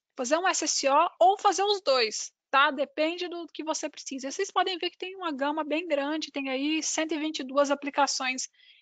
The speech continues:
em nuvem, né? Além do A D, pra vocês estarem usando. Então, Trello,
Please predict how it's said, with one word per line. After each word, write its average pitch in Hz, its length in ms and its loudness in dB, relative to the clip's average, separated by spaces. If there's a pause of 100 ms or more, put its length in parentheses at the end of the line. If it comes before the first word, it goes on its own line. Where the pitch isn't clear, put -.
(400)
em 254 180 -6
nuvem, 269 580 0
né? 269 340 2
Além 254 340 0
do 254 140 2
A 247 100 4
D, 277 340 -2 (800)
pra 269 140 0
vocês 277 340 0
estarem 294 300 2
usando. 269 420 -2
Então, 247 300 -8
Trello, 269 840 4